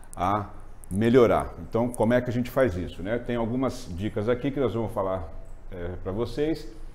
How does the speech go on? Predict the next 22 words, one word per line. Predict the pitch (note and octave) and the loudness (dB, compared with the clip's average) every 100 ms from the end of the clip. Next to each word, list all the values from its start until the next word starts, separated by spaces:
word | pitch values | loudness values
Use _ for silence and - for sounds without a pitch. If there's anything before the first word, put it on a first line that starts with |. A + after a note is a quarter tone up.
| - - - | -12 -10 -8
mas | A#2 B2 G#2+ | -2 0 2
antes | B2 - | 0 -2
de | B2+ | -4
começar, | C3 C3 C#3 C3 C3 C#3 C#3 - - - - - - - - - - | -2 0 0 0 0 0 -2 -8 -10 -12 -12 -12 -10 -10 -10 -10 0
relembrar | C3+ C3+ C3 A#2+ A#2+ | 4 6 6 8 8
o | |
anterior, | A#2+ A2 B2+ D#3 C#3+ C#3+ | 8 4 2 6 8 8
onde | D3 | 6
a | |
gente | D3 - | 2 2
falou | D3+ B2 | 4 4
qualidade | A2+ A#2+ B2+ A2 A#2+ B2+ B2 - | 6 6 6 6 6 6 4 0
em | B2 B2+ B2+ | 2 4 2
engenharia | B2 B2+ C3+ | 2 2 2
clínica. | C3+ C3+ B2+ E2 - - | 4 4 4 2 -4 -2
Hoje | G2 A2+ A#2 C#3 C#3 - - | 2 4 4 4 2 -8 0
é | A2 | 4
medir | B2 E2+ B2 | 4 2 0
o | B2 | 2
desempenho, | B2 C#3 C3+ B2 G2 D2+ | 2 2 2 2 2 0
né? | D#2 B2 | -4 -2
Então, | C3+ F#2 C3 D3+ | -2 0 2 2